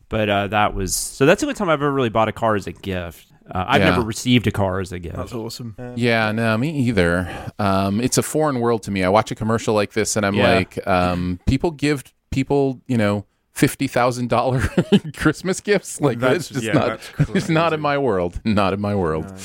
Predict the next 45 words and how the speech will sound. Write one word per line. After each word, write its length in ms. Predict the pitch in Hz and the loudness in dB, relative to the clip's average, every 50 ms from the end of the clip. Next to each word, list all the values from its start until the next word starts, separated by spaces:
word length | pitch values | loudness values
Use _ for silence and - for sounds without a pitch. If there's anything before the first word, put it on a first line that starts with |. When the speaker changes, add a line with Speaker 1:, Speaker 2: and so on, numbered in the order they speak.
| - - - - - - - - | -14 -14 -14 -16 -18 -18 -8 -4
Speaker 3:
No. 80 | 147 147 | -2 0
Speaker 2:
Um, 480 | 165 165 156 151 151 147 143 143 143 | 2 2 2 2 0 0 -2 -2 -2
what 80 | 156 202 | -2 -2
did 100 | 180 180 | 0 2
you 40 | - | 2
Speaker 1:
No. 40 | 285 | 2
Speaker 2:
guys 100 | 240 - | 2 2
think 100 | 285 285 | 2 2
about 200 | 214 143 151 - | 4 4 2 2
this, 180 | - - - | 0 0 0
Ian? 180 | - 165 190 226 | 0 -2 0 0
Why 100 | 220 208 | 0 0
don't 100 | 226 226 | 0 -2
we 40 | 214 | -2
start 200 | - - 202 196 | -2 0 0 2
with 140 | 180 170 - | 0 0 -2
you? 180 | 185 202 175 123 | 0 0 2 2
What 160 | 110 117 123 | 4 2 2
are 60 | 127 | 0
some 160 | - - 143 | 0 -2 -2
of 60 | 135 131 | 0 2
your, 180 | 120 113 110 | 2 2 2
uh, 140 | 104 101 98 | 2 2 2
thoughts 260 | - - 117 113 - | 2 2 0 0 2
on 120 | - 113 110 | 0 0 2
this, 220 | 107 104 - - | 2 0 0 0
uh, 220 | 101 98 95 92 92 | 2 2 2 2 0
commercial 680 | - - 110 113 113 110 - - 117 110 110 107 101 - _ _ _ _ _ _ | -2 -2 0 0 0 0 0 2 2 2 2 0 -2 -4 _ _ _ _ _ _
and, 340 | 107 95 92 90 95 95 92 | -2 0 2 2 2 2 2
uh, 220 | 90 87 85 85 | 2 2 2 0
the 80 | 85 90 | -2 -2
sins 320 | - - 104 98 95 92 | -2 0 2 2 2 2
and 100 | 92 90 | 2 0
all 80 | 90 90 | 2 2
that 80 | 87 82 | 0 0
kind 140 | - 85 82 | 0 -2 -2
of 60 | - | -2
stuff? 260 | - 87 82 - - _ - - _ _ - - | -2 -2 -2 -4 -6 _ -20 -20 _ _ -10 -6
Speaker 3:
Um, 320 | 214 254 254 240 214 180 _ | -6 -6 -6 -8 -10 -14 _
the 80 | - 175 | -20 -20
commercial's 560 | - - - 190 220 262 277 269 - 311 277 | -16 -12 -8 -6 -6 -6 -6 -8 -12 -14 -14
just, 220 | - - - - - | -14 -16 -18 -18 -20
like, 100 | 214 190 | -18 -16
really 180 | 196 190 170 143 | -16 -16 -14 -12
simple. 500 | - - - 190 190 214 226 208 - | -12 -12 -10 -10 -10 -10 -12 -12 -14